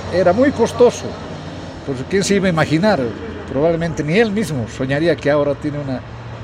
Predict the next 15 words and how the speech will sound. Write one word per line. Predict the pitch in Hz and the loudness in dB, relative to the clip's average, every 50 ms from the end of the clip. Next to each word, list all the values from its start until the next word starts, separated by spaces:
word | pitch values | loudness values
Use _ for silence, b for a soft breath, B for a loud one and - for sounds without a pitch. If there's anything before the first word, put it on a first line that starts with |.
| - - | -14 -12
semejante | - - 131 131 135 117 151 165 156 - 143 | -8 -6 -4 -2 0 0 0 -2 -2 -2 -2
infraestructura, | 131 120 120 127 117 - 135 123 - - 147 143 131 117 | -2 -2 -2 -4 -4 -4 -8 -8 -6 -2 -2 0 0 0
como | - 123 120 117 | 0 -2 -2 -2
podrán | 107 - 117 120 127 131 135 135 120 | -2 -4 -4 -2 -2 -2 -2 -2 -2
ver | 123 131 131 143 - - - | -2 -2 -2 -4 -8 -10 -8
en | 117 110 110 | -6 -2 -2
las | 110 117 - - B B B B B | -2 -4 -4 -10 B B B B B
imágenes | 131 127 135 135 117 123 117 107 - | -2 0 0 0 0 0 -4 -4 -6
que | - | -10
estamos | - - - 117 113 107 - | -12 -6 -6 -4 -4 -4 -6
acompañando, | 113 - - 104 95 85 107 104 113 110 110 107 101 92 95 | -6 -6 -6 -8 -6 -4 -4 -2 -2 -2 -2 -2 -4 -4 -4
¿no? | 104 127 156 - B B B B B B B B B B B B - 117 | -4 -4 -6 -6 B B B B B B B B B B B B 0 2
Veintiún | 131 131 127 - - 175 160 156 | 2 2 2 2 0 0 2 2
años, | 156 151 131 113 104 - - - - - - - - - | 2 2 0 0 -2 -4 -6 -12 -14 -14 -14 -14 -8 -2
Hugo. | 135 135 135 113 98 | -2 0 0 0 -2